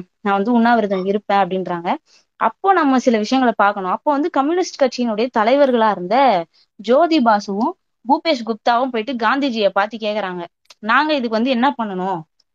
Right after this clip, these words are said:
அஹ், நீங்க சொல்லுங்க காந்திஜி, அதை நாங்க பண்றோம்," அப்படின்னு சொல்லிட்டு. ஏன்னா அப்ப இவங்க ஏஜ் எல்லாமே பாத்தீங்கன்னா ரொம்ப கம்மி தான்.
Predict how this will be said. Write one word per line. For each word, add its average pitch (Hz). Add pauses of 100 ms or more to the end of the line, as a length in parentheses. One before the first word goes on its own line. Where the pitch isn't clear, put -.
(160)
அஹ், 196
நீங்க 208
சொல்லுங்க 254
காந்திஜி, 208
அதை 214
நாங்க 185
பண்றோம்," 226
அப்படின்னு 220
சொல்லிட்டு. 208 (240)
ஏன்னா 269
அப்ப 285
இவங்க 269 (160)
ஏஜ் 277
எல்லாமே 294
பாத்தீங்கன்னா 254
ரொம்ப 254
கம்மி 220
தான். 214